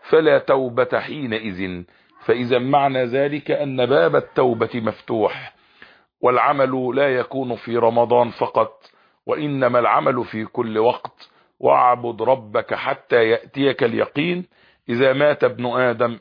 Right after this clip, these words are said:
انقطع عمله إلا من ثلاث. أقول قولي هذا وأستغفر الله العظيم لي ولكم، وأع-، وأعوذ بالله أن أذكر به وأنساه.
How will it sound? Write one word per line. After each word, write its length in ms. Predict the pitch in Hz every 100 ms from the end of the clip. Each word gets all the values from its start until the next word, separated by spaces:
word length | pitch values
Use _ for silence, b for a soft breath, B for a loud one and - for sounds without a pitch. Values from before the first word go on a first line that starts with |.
| -
انقطع 640 | 113 117 131 - 110 107
عمله 540 | 120 117 117 104 110 117
إلا 320 | 151 147 123 113
من 200 | 113 101
ثلاث. 560 | 113 113 120 117 - b b b b
أقول 360 | 123 - 135 117
قولي 400 | - 117 110 107
هذا 280 | 117 110 107
وأستغفر 680 | 107 127 - 120 110 95 110
الله 440 | 107 107 113 107
العظيم 480 | 110 107 110 113 110
لي 140 | 110
ولكم، 520 | 110 120 - 123 117 117 - B B - -
وأع-، 460 | 123 120 113 131 139
وأعوذ 480 | 135 123 131 120 110
بالله 460 | 113 117 113 113
أن 200 | 110 110
أذكر 520 | 104 123 127 - 120 110
به 260 | 104 107
وأنساه. 580 | 113 107 95 - 131